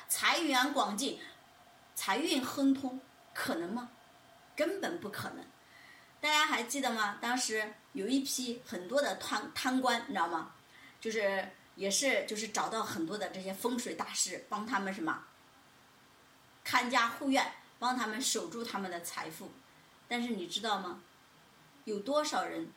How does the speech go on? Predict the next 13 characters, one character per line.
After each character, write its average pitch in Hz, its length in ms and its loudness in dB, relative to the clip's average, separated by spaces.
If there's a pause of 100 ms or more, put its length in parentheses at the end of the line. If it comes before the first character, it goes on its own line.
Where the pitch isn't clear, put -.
(400)
正 381 120 4
因 262 400 4
为 240 260 6 (160)
相 311 400 4
信 - 380 2 (260)
风 311 300 2
水 202 260 2
的 - 200 -4 (420)
这 285 140 2
种 196 160 0
强 - 320 -2
大 277 140 6
的 202 180 -2